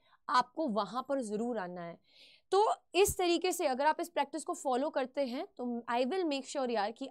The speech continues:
आपकी जो सिलेक्शन है वो बहुत अच्छे कॉलेज में हो रही है, आपका जो रैंक है वो बहुत अच्छा आ रहा है, आपके जो बोर्ड एग्जाम्स है उसमें बहुत अच्छे नंबर आ रहे हैं। Time for waking up है ना, wake up यार, अब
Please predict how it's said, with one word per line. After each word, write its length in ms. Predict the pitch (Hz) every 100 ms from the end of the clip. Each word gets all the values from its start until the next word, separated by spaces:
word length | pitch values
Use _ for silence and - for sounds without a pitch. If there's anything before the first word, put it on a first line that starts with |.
| 226
आपकी 360 | 214 226 285
जो 120 | 285
सिलेक्शन 380 | 302 254 214 262
है 60 | 262
वो 100 | 269
बहुत 420 | 190 202 208 254
अच्छे 360 | 226 - 269 294
कॉलेज 340 | 226 202 208
में 120 | 220
हो 140 | 233 208
रही 160 | 202
है, 120 | 214 247 _ _ _
आपका 280 | 220 220 -
जो 120 | 262
रैंक 300 | 247 202 214
है 60 | 240
वो 80 | 247
बहुत 320 | 202 196 233
अच्छा 260 | 220 - 220
आ 100 | 208
रहा 120 | 208
है, 60 | 233
आपके 240 | 202 -
जो 80 | 220
बोर्ड 260 | 185 208 226
एग्जाम्स 320 | 196 202 196
है 60 |
उसमें 240 | 208 226 220
बहुत 260 | 175 196
अच्छे 240 | 196 185 196
नंबर 320 | 170 165 165
आ 100 | -
रहे 140 | 175
हैं। 120 | 175 - _ _ _ _ _ -
Time 360 | 220 233 277 302 -
for 300 | 247 247 269 196 190
waking 300 | 196 247 254
up 140 | 269 -
है 80 | 220
ना, 200 | 214 233
wake 440 | 220 180 190 214 262
up 160 | 247
यार, 340 | 226 214 214 - -
अब 300 | 233 196